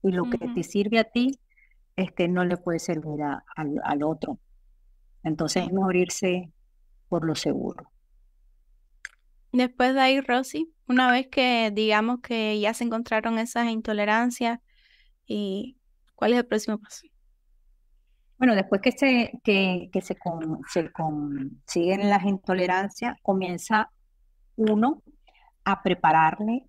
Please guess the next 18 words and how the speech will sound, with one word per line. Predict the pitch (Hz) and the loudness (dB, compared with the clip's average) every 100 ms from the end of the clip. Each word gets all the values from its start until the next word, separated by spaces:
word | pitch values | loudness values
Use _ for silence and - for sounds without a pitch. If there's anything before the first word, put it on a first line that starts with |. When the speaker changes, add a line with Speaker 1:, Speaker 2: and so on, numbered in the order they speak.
| _ | _
Speaker 1:
este, | - 170 - _ 165 156 143 135 127 135 - - _ _ | -6 -6 -6 _ 0 2 2 0 -4 -6 -8 -10 _ _
los | 190 190 147 | 2 2 0
menús. | 170 160 160 165 | -2 -2 -2 -4
Por | - 170 | -2 -2
eso, | - 214 - | 0 -2 0
por | 190 | 0
eso | 185 226 | 2 0
te | 233 214 | 0 2
digo | 226 175 131 - _ _ _ _ _ _ _ _ _ | 4 2 -2 -8 _ _ _ _ _ _ _ _ _
que | 196 185 175 175 | 2 2 2 0
hay | - 185 | 0 0
veces, | 190 202 254 247 240 _ _ _ | 0 0 0 0 -2 _ _ _
hay | 202 | -2
veces | 202 240 233 | 0 0 2
te | 247 | 2
consigues | 220 202 208 220 | 0 0 2 2
con | - 226 | 2 0
nutricionistas | 202 185 - 180 - 175 175 - | 0 -4 -8 -6 -4 -4 -4 -4